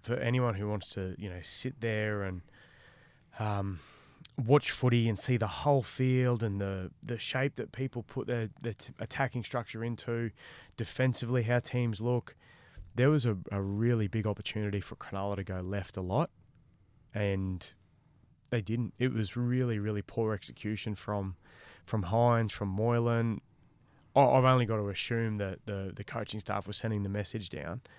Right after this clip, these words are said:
um, because, um, Valence T-,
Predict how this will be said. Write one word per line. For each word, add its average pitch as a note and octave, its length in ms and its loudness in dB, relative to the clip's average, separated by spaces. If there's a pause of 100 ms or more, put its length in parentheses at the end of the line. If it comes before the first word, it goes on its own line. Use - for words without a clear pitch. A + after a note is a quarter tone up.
(340)
um, G2 500 -2 (300)
because, C3+ 400 0 (320)
um, G#2 440 -4
Valence B2+ 500 0 (200)
T-, - 80 -18